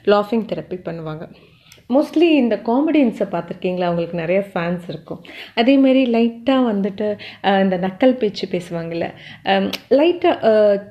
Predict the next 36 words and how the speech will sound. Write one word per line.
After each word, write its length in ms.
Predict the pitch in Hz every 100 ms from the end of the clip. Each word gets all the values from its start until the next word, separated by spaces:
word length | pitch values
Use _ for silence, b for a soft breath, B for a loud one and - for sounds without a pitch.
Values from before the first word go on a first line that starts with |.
| -
சும்மா 320 | - 269 262
ஜாலியா 720 | 226 220 214 233 247 247 247 190
பேசுவாங்கல்ல, 420 | 180 175 165 170
அவங்க, 520 | - 202 202 220 220
அவங்க 380 | - 202 226 247
கூடயும் 440 | 254 233 240 254
ஒரு 240 | 196 196 202
கூட்டம் 360 | 262 262 262
எப்பயுமே 420 | 202 196 220 226
அவங்க 240 | 247 185 170
கூட 200 | 175 175 175
சுத்திட்டே 240 | - 175
இருக்கும். 360 | 175 165 - - B B B
ஏன்னா 260 | 214 233 262
அவங்க 480 | 208 202 202 202 202 B _
தானும் 360 | 214 208 240
சரி, 420 | 254 220 196 233 B B -
அ, 80 | - 226
தங்களோட, 540 | 233 233 247 247 247
அ, 140 | 226 220
தன்னை 400 | 202 226 240 247
சுத்தி 400 | 247 240 311 277
இருக்கிறவங்களும் 520 | 226 208 202 208 208
சரி, 360 | 208 170 - -
ரொம்ப 240 | 180 208 247
சந்தோஷமா 680 | 190 175 214 233 247 240 180
வச்சுப்பாங்க. 460 | - 196 - 175 220
அவங்க 420 | - 220 240 247
கிட்ட 320 | 247 254 247
எப்பயுமே 320 | 202 196 202
ஒரு 200 | 226 185
பாசிட்டிவ் 520 | 185 160 - 220 202
வைப் 220 | 185 170 170
வந்து 260 | 170 180
இருந்துக்கிட்டே 600 | 180 170 170 180 175 170
இருக்கும். 380 | 170 - 180 175